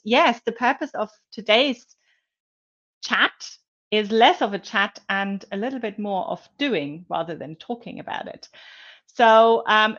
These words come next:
thank you so much for those of you who are joining in. Come and let me know that you're here. Are you practicing with me? Are you just watching me? Um, which is fine too.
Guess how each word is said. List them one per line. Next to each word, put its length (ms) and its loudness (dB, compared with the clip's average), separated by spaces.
thank 300 0
you 100 0
so 140 2
much 240 -2
for 120 -2
those 220 -2
of 140 -12
you 120 -6
who 40 0
are 60 0
joining 420 -2
in. 240 -2
Come 460 0
and 480 -2
let 320 0
me 140 -2
know 360 4
that 240 0
you're 160 0
here. 600 0
Are 180 2
you 140 -4
practicing 680 -4
with 220 -4
me? 360 -4
Are 160 -2
you 180 -6
just 200 -12
watching 520 -6
me? 400 -6
Um, 600 -2
which 380 -12
is 80 -20
fine 340 -2
too. 460 -2